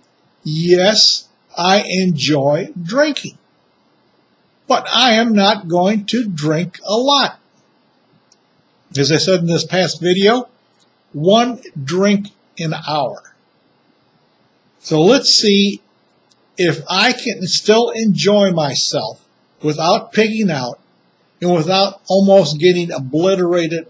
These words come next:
drunk on the ship. And the point of it all is I've got to quit gaining weight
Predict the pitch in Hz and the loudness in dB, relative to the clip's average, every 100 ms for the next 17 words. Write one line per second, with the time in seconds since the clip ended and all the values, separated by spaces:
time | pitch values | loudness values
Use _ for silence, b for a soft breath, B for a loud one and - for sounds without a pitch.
0 | _ - 151 147 147 - - 143 135 127 | _ -6 -4 -2 -6 -12 -12 -10 -6 -4
1 | - - _ _ _ _ _ _ _ 151 | -6 -8 _ _ _ _ _ _ _ -2
2 | 147 147 - 214 233 214 220 196 185 180 | -2 -2 0 2 2 2 2 2 2 0
3 | 147 143 135 139 - _ _ _ _ - | -2 -6 -6 -8 -12 _ _ _ _ -4
4 | 151 139 147 170 202 196 - 185 190 190 | -2 -2 0 2 2 -2 -2 2 2 0
5 | 131 120 156 175 170 170 165 156 - 147 | -14 -4 -2 0 -2 -4 -6 -10 -10 -4
6 | 160 143 143 | -2 -2 -6